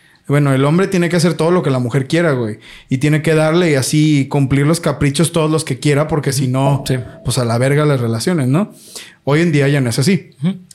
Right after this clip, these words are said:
Speaker 1: Pero en ese entonces, pues sí, todavía
Speaker 2: Sí.
Speaker 1: estaba ese modelo social de cómo tiene que ser una pareja.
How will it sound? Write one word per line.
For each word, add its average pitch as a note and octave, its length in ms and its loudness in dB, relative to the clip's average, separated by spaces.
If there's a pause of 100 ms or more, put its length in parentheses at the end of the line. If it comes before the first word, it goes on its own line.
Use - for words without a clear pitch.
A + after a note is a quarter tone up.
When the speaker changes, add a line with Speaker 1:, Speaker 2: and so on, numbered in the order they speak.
Speaker 1:
Pero D#3 180 0
en D#3 80 2
ese D#3 160 2
entonces, F3+ 400 2
pues E3+ 200 -2
sí, D3+ 280 -2
todavía D#3 560 0
Speaker 2:
Sí. C#3+ 60 0
Speaker 1:
estaba C#3+ 380 0
ese D3 540 0
modelo C#3 640 2
social C3+ 460 0
de C3+ 160 -2
cómo C#3 260 0
tiene C#3 280 0
que B2 100 -2
ser B2+ 160 -2
una B2 180 -2
pareja. C#3 360 -2